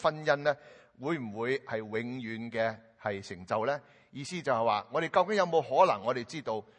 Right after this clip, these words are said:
我哋嘅婚姻呢，係會係永結同心嘅呢？我相信呢，我哋係可以知道，我哋可以 predict 到我哋將來嘅婚姻呢，係點樣樣。如果我哋懂得呢，明白，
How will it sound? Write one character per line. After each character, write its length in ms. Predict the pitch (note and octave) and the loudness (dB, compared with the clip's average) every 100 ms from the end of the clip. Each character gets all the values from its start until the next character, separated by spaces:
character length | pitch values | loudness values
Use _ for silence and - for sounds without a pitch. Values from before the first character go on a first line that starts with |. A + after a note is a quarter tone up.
| _ | _
我 160 | - C3 | -2 0
哋 120 | B2 | 0
嘅 120 | B2+ | -4
婚 220 | B2 D#3 | -2 -2
姻 120 | D3+ D3 | 0 -2
呢， 160 | D3+ C#3 - _ - | -2 -6 -10 _ -6
係 180 | A#2 G#2+ | -4 -4
會 400 | G#2 G#2+ A2+ A#2 _ _ | -4 -4 -4 -8 _ _
係 300 | G2 F#2+ G2 F#2 | -8 -8 -8 -10
永 300 | G2+ G#2 A#2 | -10 -8 -10
結 200 | A2+ A2+ - _ | -10 -12 -12 _
同 220 | - D#2+ | -20 -18
心 140 | F2 C3+ B2+ | -4 -4 -2
嘅 80 | G#2 | -6
呢？ 140 | A#2+ - _ _ _ _ - | -6 -8 _ _ _ _ -4
我 140 | B2+ | -2
相 220 | D3 F#3 | 0 -2
信 180 | F3 C3+ | -2 -2
呢， 180 | D3 D3 - _ _ | -2 -4 -10 _ _
我 140 | A2+ A#2+ | -2 -2
哋 120 | G2+ | -2
係 140 | G2 | -6
可 360 | F#2 - - A#2+ | -8 -10 -6 -6
以 140 | C3 | -4
知 180 | A2+ C3+ | -8 -12
道， 220 | A2+ G2 E2+ _ _ _ _ | -10 -12 -12 _ _ _ _
我 120 | A2+ | -4
哋 120 | A#2+ G#2+ | -2 0
可 140 | B2+ | 0
以 100 | C#3 | -2
predict 400 | - A#2 G#2 - | -8 -10 -10 -10
到 240 | G2 A2+ - _ _ | -10 -10 -12 _ _
我 160 | - G#2+ | -10 -6
哋 100 | G2+ | -6
將 220 | A#2+ C3 | 0 0
來 80 | G2+ D#2 | 0 -6
嘅 100 | G#2 | -6
婚 200 | B2 A#2 | -4 -2
姻 120 | A#2 | -2
呢， 240 | A2 A2 - | -2 -6 -6
係 120 | - F2 | -10 -10
點 160 | F#2 | -10
樣 200 | G2 F#2+ | -10 -8
樣。 120 | E2+ F#2+ _ _ - | -8 -10 _ _ -12
如 160 | B2 | -6
果 120 | C#3 | -2
我 160 | D#3 C#3+ | 0 0
哋 140 | A#2 A2 - _ | -2 -6 -16 _
懂 240 | A2 A#2 D3+ | -10 -10 -2
得 100 | D3+ | -2
呢， 220 | C#3+ C#3+ - | 0 -4 -4
明 260 | G2 F2 | -10 -12
白， 180 | F2 G2 | -4 -4